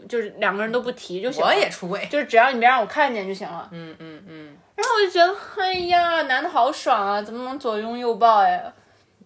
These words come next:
Speaker 2: 嗯。
Speaker 1: 大家谁不想做爽的这个？
Speaker 2: 然后你左拥右抱完了以后，发现没啥意思。
Speaker 1: 就没什么意思，<laughs> 就不知道男人在搞什么。
Speaker 2: <laughs> 我不知道。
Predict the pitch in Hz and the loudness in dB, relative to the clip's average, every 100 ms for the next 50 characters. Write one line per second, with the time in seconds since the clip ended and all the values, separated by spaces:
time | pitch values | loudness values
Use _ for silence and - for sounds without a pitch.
0 | _ 180 349 175 - 285 294 302 220 233 | _ 2 6 8 6 0 -2 -2 0 -2
1 | 233 - - 185 196 170 - _ _ _ | -4 -6 -8 -10 -10 -12 -16 _ _ _
2 | - 190 202 226 214 202 180 196 185 180 | -14 -2 0 0 -6 -6 -6 -4 -2 -2
3 | 160 180 170 175 180 185 170 - 190 196 | -2 -4 -6 -6 -6 -6 -6 -4 -2 -2
4 | 240 254 247 220 - 403 - - - - | -6 -6 -6 -6 2 4 4 -2 -2 -4
5 | - 240 233 254 220 208 220 254 226 202 | -8 -6 0 2 2 -4 0 0 0 -4
6 | - 175 180 220 233 - 330 - - 480 | -6 -10 -6 -4 -2 4 4 6 6 6
7 | 466 494 480 - - - _ - - - | 8 8 6 -2 -20 -20 _ -18 -18 -20
8 | 135 135 | -20 -20